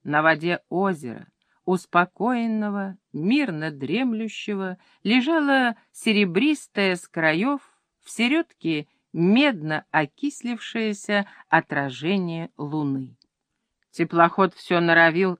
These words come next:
наехать на него, расколоть, раскрошить, но пятно луны легко играючи откатывалось от почти его достигшего железного плуга, оставляя лишь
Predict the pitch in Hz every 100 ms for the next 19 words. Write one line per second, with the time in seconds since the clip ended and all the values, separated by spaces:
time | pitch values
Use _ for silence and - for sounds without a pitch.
0 | - 160 147 156 240 - 170 - 147 147
1 | 135 139 147 143 - 139 147 226 185 _
2 | _ _ 170 190 180 - 196 185 - 294
3 | 247 _ - _ _ _ _ _ 143 185
4 | 196 226 - 262 285 277 262 269 269 254
5 | _ - 208 214 _ 226 269 226 190 170
6 | 233 240 220 - 226 208 - 190 202 -
7 | - 269 - 233 226 220 - _ - 208
8 | 208 - 214 208 - _ 294 294 285 -
9 | 180 196 185 240 185 190 - - 254 -
10 | - 214 208 185 170 190 233 196 202 208
11 | 202 - 220 269 247 156 127 - - -
12 | - 190 - 196 190 226 214 202 208 -